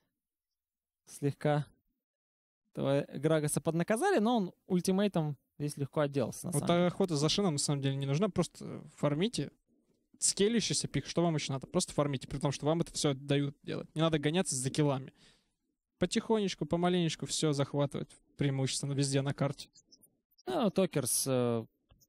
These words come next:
Speaker 1: в двадцать первой минуте уже имеет почти двести фарма, два ноль один, Q S S, Абиссал,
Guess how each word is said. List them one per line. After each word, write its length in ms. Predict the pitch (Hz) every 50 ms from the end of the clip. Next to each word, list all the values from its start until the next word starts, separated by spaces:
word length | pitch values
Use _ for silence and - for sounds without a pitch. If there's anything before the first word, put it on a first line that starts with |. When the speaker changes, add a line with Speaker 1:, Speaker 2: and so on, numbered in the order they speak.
| _ _ - _ _
Speaker 1:
в 40 | -
двадцать 260 | 269 220 190 - -
первой 200 | - 180 170 160
минуте 360 | 147 147 151 160 160 - -
уже 220 | 139 127 123 143 139
имеет 220 | 131 135 131 123 -
почти 300 | - 123 - - 151 139
двести 360 | 131 143 151 147 - - 175
фарма, 540 | 160 - 220 226 220 220 214 208 196 180 - _ _ -
два 340 | 151 143 151 143 151 143 139
ноль 180 | 139 139 139 151
один, 460 | 156 165 160 170 202 208 202 190 - _ _ _ _ _ _ -
Q 240 | - 330 320 311 294
S 200 | 262 - - -
S, 400 | 254 254 254 240 - - - - _ _ _ _ _ _ -
Абиссал, 800 | 208 196 185 156 170 156 - - 196 202 190 185 180 170 147